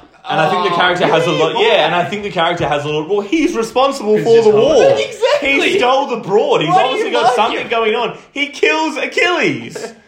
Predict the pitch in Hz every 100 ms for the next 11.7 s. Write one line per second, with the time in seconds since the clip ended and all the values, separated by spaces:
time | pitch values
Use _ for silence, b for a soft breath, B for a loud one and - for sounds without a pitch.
0 | _ 208 233 208 - - - 285 294 262
1 | 262 262 262 269 - 233 262 370 202 -
2 | 370 214 254 233 202 175 233 - 160 196
3 | 240 285 320 - 233 233 - 202 214 202
4 | 165 170 180 170 185 170 - 180 185 165
5 | 165 160 165 165 165 135 - 185 - 226
6 | - 233 247 - - - - 196 185 190
7 | 180 196 170 156 139 - _ 160 226 240
8 | 185 - 175 190 196 190 185 170 160 151
9 | - 135 139 120 104 110 113 113 110 107
10 | 104 101 107 104 113 - - 170 214 -
11 | 143 123 110 143 147 123